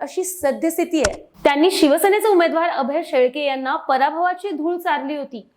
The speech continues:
राधाकृष्ण विखे पाटील यांनी भाजपमध्ये प्रवेश केल्यानंतर शिवसेना आणि काँग्रेसला मात्र शिर्डीत मोठं आव्हान निर्माण झालंय. यंदा शिर्डीतून विधानसभा निवडणुकीसाठी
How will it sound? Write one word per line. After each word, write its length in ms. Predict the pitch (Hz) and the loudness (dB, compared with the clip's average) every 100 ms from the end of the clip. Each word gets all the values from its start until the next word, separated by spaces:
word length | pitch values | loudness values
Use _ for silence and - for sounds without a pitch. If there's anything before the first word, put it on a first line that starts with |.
| _ _ _ | _ _ _
राधाकृष्ण 600 | 320 359 359 440 427 392 | 0 2 2 0 -2 -6
विखे 280 | 381 359 359 | -6 -6 -6
पाटील 320 | 339 311 320 302 | -4 -4 -4 -6
यांनी 220 | 302 339 | -6 -6
भाजपमध्ये 680 | 247 233 226 370 359 349 330 | -6 -6 -4 -4 -2 -2 0
प्रवेश 300 | 311 277 - | -2 -4 -6
केल्यानंतर 640 | 269 262 269 277 233 247 | -6 -4 -6 -6 -6 -6
शिवसेना 520 | 285 269 277 370 349 349 | -4 0 0 2 0 0
आणि 140 | 359 | -2
काँग्रेसला 560 | 359 277 262 330 392 370 | 0 0 -2 -8 -4 -2
मात्र 320 | 277 254 285 | -2 -2 -6
शिर्डीत 500 | 277 320 277 233 - | -4 -4 -2 -4 -4
मोठं 460 | 262 240 254 - 359 | -4 -2 -4 -2 0
आव्हान 320 | 277 254 320 | 0 0 -2
निर्माण 300 | 302 247 240 | -2 -4 -6
झालंय. 260 | 233 208 - _ _ _ - _ 349 | -8 -10 -12 _ _ _ -20 _ 2
यंदा 280 | 392 403 440 | 4 4 2
शिर्डीतून 460 | 415 349 370 359 | -2 -2 -2 -2
विधानसभा 520 | 339 269 277 302 285 294 | -2 -2 -4 -4 -2 -2
निवडणुकीसाठी 760 | 294 254 254 262 277 294 294 | 0 0 -2 -8 -4 -4 -4